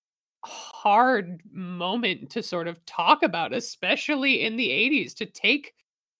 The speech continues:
like, a cross-dresser character, like, seriously in any semblance. Again, in the eighties,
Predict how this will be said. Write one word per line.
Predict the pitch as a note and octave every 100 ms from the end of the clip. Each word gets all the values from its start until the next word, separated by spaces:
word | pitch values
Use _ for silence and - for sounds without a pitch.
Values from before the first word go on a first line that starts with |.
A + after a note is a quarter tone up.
| -
like, | G3+ F#3
a | C3 C3
cross-dresser | - F3 G#3+ - - G#3+ A3 F#3+
character, | A3 F#3+ F#3 - F3
like, | E3+ E3 E3
seriously | - - - E3 A#3+ D#4 D4+ F4+ F#4+ G4 F#4+ _ _
in | G#3 F#3+ _
any | G3+ A3 C#4+
semblance. | C#4+ G3 B3+ F#4+ G4 -
Again, | G#3+ C#4 C4+ F3 -
in | A#3+
the | A3+ A#3+
eighties, | C4+ F#3+ -